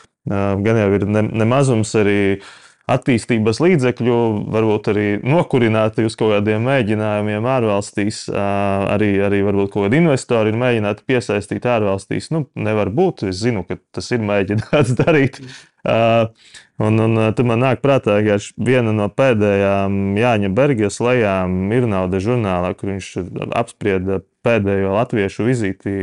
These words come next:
nu, jaunu uzņēmumu vizīti tā kā uz Rietumkrastu. Viņš tur teica, viņš iepazinies ar viņiem, tur jautājis, nu, tā kā, ko jūs, tā kā, ko tu vēlies,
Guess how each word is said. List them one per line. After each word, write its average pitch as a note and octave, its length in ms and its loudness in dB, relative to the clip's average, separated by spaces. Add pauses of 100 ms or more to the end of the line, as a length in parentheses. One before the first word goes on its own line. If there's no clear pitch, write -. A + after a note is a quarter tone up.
(120)
nu, C3 200 -6
jaunu G2+ 320 -2
uzņēmumu F#2+ 360 -4
vizīti G2 400 -6
tā - 80 -20
kā F#2 120 -6
uz G#2+ 80 -2
Rietumkrastu. B2 760 -2 (560)
Viņš - 80 -20
tur F#2 140 -6
teica, F#2 320 -6
viņš F#2 120 -4
iepazinies C#3 540 0
ar A#2 140 -2
viņiem, G#2+ 380 -2 (200)
tur F#2 80 -6
jautājis, F#2 400 -6
nu, C#3 160 -6
tā - 160 -10
kā, E2 140 -14 (260)
ko F#2+ 140 -4
jūs, F#2 220 -10 (100)
tā - 100 -16
kā, F#2+ 220 -12 (160)
ko G#2 180 -4
tu - 240 -6
vēlies, F3 400 2